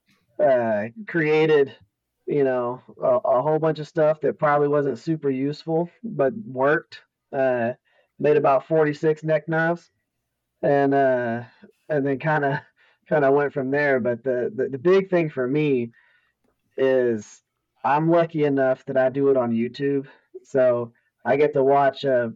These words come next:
bunch of game footage and see what I'm doing wrong, see what I'm doing right, uh, and watch myself make knives for hours upon hours upon hours and go,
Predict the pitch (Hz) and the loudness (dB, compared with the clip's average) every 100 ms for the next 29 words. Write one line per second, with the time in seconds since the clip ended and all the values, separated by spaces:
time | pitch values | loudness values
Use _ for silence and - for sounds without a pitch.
0 | 139 151 151 147 131 147 156 147 139 139 | -4 -2 -2 -2 -2 0 0 0 -4 -4
1 | 120 110 - - _ _ _ _ _ 143 | -2 -4 -8 -20 _ _ _ _ _ -4
2 | 139 135 127 127 120 120 117 - 147 143 | -2 0 -2 -4 -6 -8 -12 -6 0 2
3 | 143 139 135 143 143 123 135 151 151 147 | 2 0 -2 -2 0 0 0 2 2 0
4 | 147 151 _ _ - 131 139 135 131 131 | -2 -10 _ _ 0 2 4 2 2 0
5 | 120 131 143 151 151 - _ _ _ _ | 0 0 2 2 2 -2 _ _ _ _
6 | _ - 135 123 113 110 101 127 117 113 | _ -2 0 0 -2 -4 -6 -8 -6 -6
7 | 104 _ _ _ - 131 143 147 143 139 | -8 _ _ _ -8 0 0 0 -2 -6
8 | - 131 127 139 131 139 139 135 127 117 | 0 0 0 -2 -4 -4 -2 -2 -4 -8
9 | 127 120 113 - - 131 135 127 127 117 | -6 -6 -6 -8 -4 0 0 0 -4 -6
10 | 127 123 135 127 117 104 110 117 131 135 | -6 -4 -2 -2 -2 -6 -8 -4 -4 -2
11 | 127 117 120 120 120 | -2 -6 -8 -6 -6